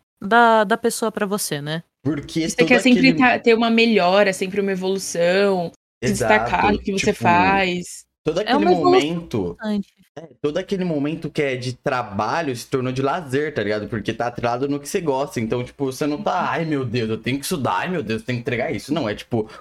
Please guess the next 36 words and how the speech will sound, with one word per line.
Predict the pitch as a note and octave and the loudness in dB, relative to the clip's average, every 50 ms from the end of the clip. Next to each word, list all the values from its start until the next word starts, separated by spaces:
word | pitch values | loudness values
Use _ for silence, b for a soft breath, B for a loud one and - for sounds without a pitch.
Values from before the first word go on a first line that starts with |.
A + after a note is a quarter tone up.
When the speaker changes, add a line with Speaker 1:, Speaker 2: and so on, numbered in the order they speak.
| B - | B -8
Speaker 2:
"Puta | - G#3+ A#3 A3+ A#3 C4+ | -6 -6 -4 -4 -4 -6
que | C4+ - - A3 | -6 -4 -6 -6
pariu, | A3+ - - - C#4 A3 G#3 G#3+ G#3 E3+ - - - | -4 -4 -4 -4 -2 -2 -2 -2 -2 -4 -6 -8 -4
tô | - D3+ | -4 -4
aqui | D#3+ - - E3+ | -4 -4 -8 -4
fazendo | E3+ F#3+ F3 F3 F#3 | -2 -2 -2 0 -2
algo | F3+ F#3 F3+ A3 E3 | -4 -4 -4 -6 -8
foda, | - - - D3+ D3+ F3 F3 F3+ F3 | -8 -2 -2 0 0 0 0 -2 -4
aprimorando, | F3 - D3 C#3+ D#3+ G#3 - - F3 E3 E3 E3+ D#3 B2+ A#2 | -4 -2 -4 -4 -2 -2 -2 0 0 0 0 0 -2 -4 -2
vambora", | B2 C#3+ E3+ A3 A3+ A3+ F#3+ F#3 F3+ F3+ F3 C#3+ A#2+ A2+ | 0 -2 -2 -2 -6 -4 -2 -2 0 0 0 -2 -4 -4
tá | - | -4
ligado? | G2+ G2+ G2+ G2 G#2 A2 B2 B2+ B2 A#2+ b b b b b b b b b b b b - | -4 -2 0 0 0 0 -2 -2 -4 -6 b b b b b b b b b b b b -10
Speaker 1:
É. | - A3 G#3 F#3+ F#3 F3+ - - - | -8 -6 -6 -6 -8 -10 -12 -6 -4
Speaker 2:
Eu | G#3+ G#3 | -4 -2
acho | A2+ A2+ F#4 | -2 -2 -2
Speaker 1:
Uma | |
Speaker 2:
que | G#4+ | -2
essa | - - A#4 | -2 0 0
é | G#4+ | -2
a | - | 0
Speaker 1:
coisa | C#3 | 0
Speaker 2:
magia. | C3 A2+ - - - - F#2+ - - - - _ _ - | -2 2 2 2 2 2 0 -2 -4 -6 -10 _ _ -6
Speaker 1:
que, | B3 | -4
uma | D4 E4+ E4+ | -2 -2 -2
coisa | - E4+ E4 C#4+ D#4 | 2 0 0 0 2
que | - D4+ | 0 0
a | C#4 | 2
galera | B3+ C4 B3+ B3 A#3+ A#3+ | 2 4 4 4 2 2
esquece | A#3+ - - - - G#3+ G3 A3 A#3+ - - B3 | 0 -2 -4 -2 0 2 2 2 2 0 0 0
muito | A#3 G#3 F#3+ F#3+ F#3+ G#3+ B3 C4 A#3 - - F#3 F#3 - | 0 0 0 0 0 0 0 0 0 0 0 -2 0 2
é | - G#3 A3+ A#3+ | 4 4 4 4
que, | - - - B3+ B3 B3 A#3+ A#3+ A#3+ A#3 A#3 A3+ A3+ A3+ A3 A3 G#3+ G#3+ G3+ b b b b b _ _ _ _ - | 0 -4 -4 -2 0 2 2 2 2 2 2 2 2 2 2 0 0 -2 -4 b b b b b _ _ _ _ 0
é, | G3 G#3+ G#3+ G#3 G#3 G3+ G3+ G3 G3 F#3+ F#3+ F#3 | 2 4 4 4 4 4 4 4 4 4 2 2
gostar | F3+ F3 A3 D4+ F4 - - - D#4 D#4+ E4+ | 0 2 4 4 4 4 2 4 6 6 6
do | C#4+ D#4 | 6 0
trabalho | _ - D4 C#4 B3 F#3+ F3+ G3 G#3 A#3 C4+ C#4+ C#4 E4+ | _ 2 4 4 4 6 6 8 10 10 8 8 4 -2